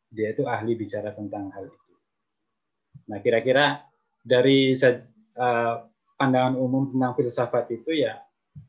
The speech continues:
kita melihatnya, wah, filsafat ini kan angker sekali, banyak, banyak hantunya, kira-kira begitu. Tapi ternyata disajikan di masjid sini ya tidak seperti itu. Eh, filsafat itu mudah dipahami dalam praktek keseharian.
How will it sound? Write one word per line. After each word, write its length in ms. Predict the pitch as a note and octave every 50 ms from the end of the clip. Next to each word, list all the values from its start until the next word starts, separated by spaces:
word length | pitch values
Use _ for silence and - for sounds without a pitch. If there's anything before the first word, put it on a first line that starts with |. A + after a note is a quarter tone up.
| _ _ _ _
kita 240 | - A#2+ A#2 C#3 C#3+
melihatnya, 560 | C#3+ C#3 C3+ B2+ A2+ A2+ A2+ - D3+ C#3+ C3
wah, 240 | A2+ G2+ F#2+ F#2 - _
filsafat 400 | - G#2 - - A2+ A2+ A2+ A2 A2+ A#2
ini 80 | A#2+
kan 240 | B2+ C#3 C3+ C3+ C3 - -
angker 320 | G#2+ G#2+ - A#2 A2 G#2+
sekali, 480 | - B2 B2 C3+ C3 B2+ A#2 G#2 F#2+ - - - - _ _
banyak, 320 | - G#2 G2 G2+ G2+ G2 - _ _ _ _ _ _ _ _ _ _ _ _
banyak 280 | G#2+ G#2+ G#2+ A#2 A#2 -
hantunya, 640 | - C3 A2+ A2 - C#3 C3+ A#2+ B2 C3+ A#2+ A2 G#2
kira-kira 480 | G#2 G#2+ G2+ G2 G2 - B2+ A#2+ B2 A#2+
begitu. 320 | - - B2 - - G#2 G#2 - _ _ _ _ _ _ _ _ _
Tapi 240 | - - C3+ C#3 -
ternyata 320 | B2 B2 A#2+ A#2 - D3+
disajikan 640 | C#3+ C#3+ B2+ A2+ A#2 A#2 A2+ A#2 A#2 A#2 C3+ B2 A2+
di 80 | A2+ A2
masjid 320 | A2 A2+ A#2+ - - A2+ A2 A2
sini 320 | - A2+ G#2+ C3 D#3 D3+
ya 160 | A#2+ G#2 G2+ - - _ _
tidak 160 | - - - -
seperti 260 | _ _ _ _ - G2+ A2+ C#3
itu. 120 | C#3 - - - C#3 C#3 _ _ _ _ _ _ _ _ _ _ _ -
Eh, 180 | A2 G#2+ G#2 G#2 -
filsafat 560 | - F#2+ - - A#2+ A2 - A#2+ A2+ B2 B2
itu 80 | C#3+ C#3+
mudah 240 | A#2 A#2 A2+ A2
dipahami 560 | G2+ A#2 G#2 - - G2+ G2+ G2+ G#2 A2 G#2+ G#2
dalam 240 | G#2 F#2+ F#2 F2+ - _ _ _ _ _ -
praktek 320 | - - _ - G2 -
keseharian. 560 | - - - G#2 G2 F2+ F#2 G2 F#2+ - -